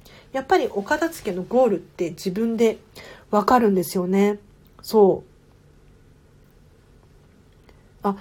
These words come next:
なんか、「日常のお片付けができていない状態です」っていうことで。はい。お片付けはね、に-、二種類あるんですよ。そう、日常のお片付けってね、あの、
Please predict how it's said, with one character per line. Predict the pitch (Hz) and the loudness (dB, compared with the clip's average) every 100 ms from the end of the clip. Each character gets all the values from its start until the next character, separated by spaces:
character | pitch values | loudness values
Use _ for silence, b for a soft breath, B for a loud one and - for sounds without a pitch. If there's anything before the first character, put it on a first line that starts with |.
| B | B
な | 208 | -4
ん | |
か、 | 185 | -2
「日 | 180 - 277 | -2 -4 4
常 | 330 330 | 4 4
の | 285 | 0
お | 233 | -4
片 | 220 262 262 | -2 0 0
付 | - | 0
け | 190 | 2
が | 226 | 4
で | 190 | 2
き | - | 2
て | 175 | -6
い | |
な | 180 | -4
い | 175 | -6
状 | 156 147 | -6 -8
態 | 143 | -8
で | 131 | -10
す」 | - | -12
っ | |
て | - | -14
い | - | -16
う | |
こ | - | -14
と | - | -14
で。 | - - - - | -16 -18 -20 -12
は | - 202 | -4 -2
い。 | - - _ - B B B B B _ _ _ _ _ _ - _ - _ - | -4 -12 _ -20 B B B B B _ _ _ _ _ _ -20 _ -20 _ -18
お | 190 | -16
片 | - - 320 381 | -12 -4 0 0
付 | - - | -2 -4
け | 180 | -4
は | |
ね、 | 185 190 190 | -4 -4 -2
に-、 | 196 196 - 208 | -4 -4 -10 -8
二 | 220 | -6
種 | - 302 | -4 0
類 | 247 - | 0 0
あ | 196 | -2
る | 190 | -4
ん | 180 | -6
で | 175 | -10
す | - | -8
よ。 | 165 160 | -6 -8
そ | - 185 | -8 -6
う、 | |
日 | 175 185 269 | -6 -6 -4
常 | 269 320 | 2 2
の | 302 277 | 2 -2
お | |
片 | 254 302 311 | 2 2 2
付 | - - 190 | -2 -4 -4
け | |
っ | |
て | - 175 | -6 -8
ね、 | 170 196 196 - B B B | -2 -2 -4 -12 B B B
あ | 202 | -4
の、 | 196 190 185 180 | -2 -2 -4 -6